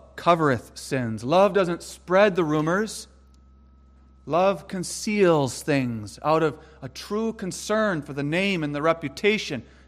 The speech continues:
and the life of the neighbor. And Proverbs seventeen, verse nine says, "He that covereth a transgression seeketh love,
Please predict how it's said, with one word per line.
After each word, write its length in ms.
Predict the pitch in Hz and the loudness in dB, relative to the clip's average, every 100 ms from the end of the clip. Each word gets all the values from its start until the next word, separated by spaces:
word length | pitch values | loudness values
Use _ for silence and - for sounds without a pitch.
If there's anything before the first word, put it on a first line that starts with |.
| _ | _
and 100 | 131 | -6
the 80 | 139 | -2
life 460 | 139 185 180 - | 2 2 0 -6
of 280 | - 143 131 - - - - | -2 0 0 -6 -20 -20 -20
the 100 | - | -6
neighbor. 560 | 120 135 151 131 104 90 - _ _ - _ - - - - _ _ _ _ | -2 0 0 0 -4 -6 -16 _ _ -20 _ -20 -20 -20 -20 _ _ _ _
And 140 | 123 113 | -8 0
Proverbs 360 | 143 139 135 | 4 4 2
seventeen, 540 | - 156 147 143 160 156 | 4 4 4 2 2 2
verse 220 | 131 - | 0 -2
nine 380 | 139 147 151 147 | -2 0 0 -2
says, 520 | - 131 131 135 - - _ _ _ _ _ _ _ | -4 -4 -4 -6 -14 -20 _ _ _ _ _ _ _
"He 160 | - 131 | -6 2
that 240 | 135 - | 2 0
covereth 460 | - 175 175 165 165 | 0 4 6 4 2
a 40 | |
transgression 880 | - 147 139 123 - 160 160 165 156 | -2 0 2 0 2 2 4 0 0
seeketh 440 | - 156 147 127 | 0 -2 -2 -2
love, 360 | 135 127 101 | 2 4 4